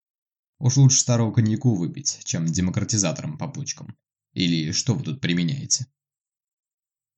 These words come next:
«Мы много чего применяем. Есть вещи покультурнее изделия П Р семьдесят три. Мне с юных лет нравится магнета от старого доброго полевого телефона». Фёст не поленился, снял с полки над столом названное устройство,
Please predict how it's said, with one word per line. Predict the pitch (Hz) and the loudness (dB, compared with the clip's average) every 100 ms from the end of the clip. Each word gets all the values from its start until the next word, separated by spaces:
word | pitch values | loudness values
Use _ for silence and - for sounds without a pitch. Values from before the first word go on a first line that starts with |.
| _ _ _ _ _ | _ _ _ _ _
«Мы | - 175 | 0 6
много | 127 117 135 | 8 8 6
чего | 151 131 | 6 4
применяем. | - 80 64 50 50 - - _ _ _ _ _ - | 2 -2 -2 -4 -6 -8 -10 _ _ _ _ _ -2
Есть | 95 107 - | 4 6 8
вещи | 127 - 135 | 8 8 6
покультурнее | 147 160 135 87 76 76 | 4 2 2 2 2 0
изделия | 76 82 78 | 0 -2 -2
П | 71 85 | -4 -4
Р | 80 | 0
семьдесят | - 69 80 - | -2 -2 -4 -6
три. | 135 117 - _ _ _ _ - | -6 -10 -12 _ _ _ _ 4
Мне | 143 175 | 6 8
с | - | 6
юных | 110 101 107 | 4 0 -2
лет | 101 - | -2 0
нравится | 107 104 - | 2 4 6
магнета | 131 131 87 - - | 8 8 6 0 -4
от | - | -2
старого | - 98 85 | 0 0 0
доброго | 82 85 85 85 | 0 0 0 -2
полевого | 90 85 80 76 | 0 -2 -2 -4
телефона». | - 90 98 - 95 - _ _ _ _ _ _ _ _ _ _ _ - | -2 -2 -2 -4 -6 -8 _ _ _ _ _ _ _ _ _ _ _ 0
Фёст | 175 - - | 4 4 2
не | 85 | -2
поленился, | 82 80 87 131 127 123 120 131 | 0 0 2 4 4 4 0 2
снял | - 147 | 4 6
с | 139 - | 6 4
полки | 110 98 | 0 -2
над | 87 80 | -4 -2
столом | - 92 131 131 | -2 4 6 8
названное | 107 104 110 110 | 6 4 2 2
устройство, | 107 - 85 - - - - | 0 -2 -2 -2 -4 -8 -10